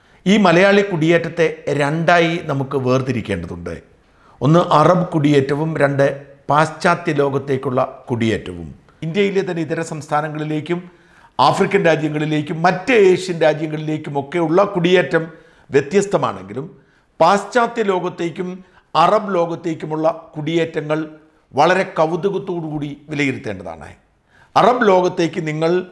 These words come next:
ജോലി തേടി പോയാൽ ജോലി ചെയ്യുക, ശമ്പളം കൈപ്പറ്റുക, അവിടുത്തെ നിയമങ്ങൾ പാലിക്കുക, എപ്പോൾ ജോലി തീരുന്നുവോ അന്ന് തിരിച്ചു പോരുക. ബിസിനസ് ആണെങ്കിലും ശരി, ബിസിനസ് ചെയ്യുക, ബിസിനസ് അവസാനിക്കുകയാണെങ്കിൽ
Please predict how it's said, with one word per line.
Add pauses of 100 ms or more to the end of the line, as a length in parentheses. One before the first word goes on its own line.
ജോലി
തേടി
പോയാൽ (460)
ജോലി
ചെയ്യുക, (200)
ശമ്പളം
കൈപ്പറ്റുക, (320)
അവിടുത്തെ
നിയമങ്ങൾ
പാലിക്കുക, (380)
എപ്പോൾ
ജോലി
തീരുന്നുവോ
അന്ന്
തിരിച്ചു
പോരുക. (340)
ബിസിനസ്
ആണെങ്കിലും
ശരി,
ബിസിനസ്
ചെയ്യുക, (440)
ബിസിനസ് (140)
അവസാനിക്കുകയാണെങ്കിൽ